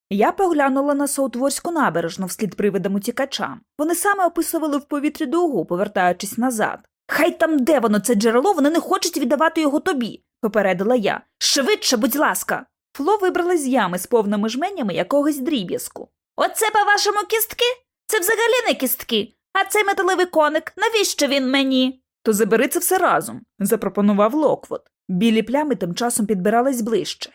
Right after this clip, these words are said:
і вже кружляли над мокрим камінням. «Я ж не лахміттям торгую», обурено відповіла Фло Боунс. «У мене є свої стандарти, а в моїх покупців сподівання».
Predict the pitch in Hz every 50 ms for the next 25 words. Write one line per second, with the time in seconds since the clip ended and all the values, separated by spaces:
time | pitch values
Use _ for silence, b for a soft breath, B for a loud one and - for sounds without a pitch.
0 | _ - 214 202 262 262 262 262 262 240 240 277 285 302 320 320 320 311 - 214
1 | 190 180 175 - 190 185 180 180 214 208 190 190 180 165 156 147 - - - -
2 | _ _ _ _ - 247 262 302 320 339 330 311 311 359 359 359 403 427 - -
3 | 339 349 392 427 320 - - - - 285 262 339 - - 415 196 403 392 294 202
4 | 165 110 76 - _ _ _ _ - 208 226 220 185 220 220 202 208 208 208 214
5 | 196 208 202 - 226 202 233 240 247 247 - - 320 320 262 262 214 135 - -
6 | - - - - _ _ _ _ - 262 269 294 302 311 359 370 277 370 370 370
7 | - 359 359 392 359 - 415 427 392 277 247 208 175 190 - - 208 165 190 214
8 | 214 277 311 311 311 320 - - 339 339 - 339 - - - 403 392 - - -
9 | - - - 302 302 240 359 381 359 392 381 311 214 196 196 180 156 139 -